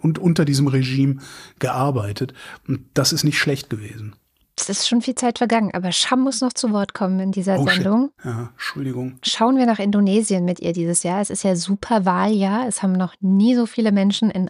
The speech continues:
Speaker 2: einem Jahr gewählt, wie dieses Jahr wählen und wählen werden. Und Indonesien ist eines dieser Länder, das wählen darf. Und das war schon diese Woche, diesen Mittwoch. Ähm, und was dabei so besonders interessant war, was vielleicht auch so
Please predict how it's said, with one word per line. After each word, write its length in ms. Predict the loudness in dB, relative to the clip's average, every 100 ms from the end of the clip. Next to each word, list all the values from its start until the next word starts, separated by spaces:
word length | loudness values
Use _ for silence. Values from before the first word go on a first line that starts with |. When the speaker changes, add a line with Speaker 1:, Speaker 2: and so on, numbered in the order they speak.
| -2
Speaker 2:
einem 340 | 0 2 4
Jahr 220 | 2 0
gewählt, 460 | -2 -4 -4 -4 -4
wie 140 | -8 -8 -4
dieses 340 | -2 0 -2 -2
Jahr 220 | -2 0
wählen 340 | 0 2 0
und 220 | 0 -4
wählen 360 | -4 -4 -2 -4
werden. 420 | -2 0 2 2 0 -10 -16 -16 -10 0
Und 300 | 2 2 2
Indonesien 1200 | 2 4 4 2 2 4 4 4 2 2 2 0 -2
ist 220 | -6 -4
eines 260 | -6 -6 -6
dieser 240 | -4 -4
Länder, 260 | -4 -4 -4
das 260 | -6 -6
wählen 280 | -4 -2 -2
darf. 340 | -2 0 0 2
Und 80 |
das 180 | 0 0
war 140 | 0 0
schon 180 | 0
diese 280 | -2 -2 -4
Woche, 280 | -4 -2 0
diesen 340 | 0 0 0
Mittwoch. 440 | 0 -2 0 -2 -2 -18 -20 -20 _ _ _
Ähm, 480 | 2 4 4 2 2
und 200 | 2 2
was 200 | 2 0
dabei 640 | -4 -2 -2 0 0 -2 -6 -12
so 340 | -8 -6 -6 -10 _ _ -2
besonders 340 | 0 0 -4
interessant 560 | -10 -6 -2 0 0 2
war, 200 | 0 0 -4 -6
was 220 | -4 -2
vielleicht 500 | -4 -2 -2 -2 -4
auch 100 | -4
so 240 | -4 -4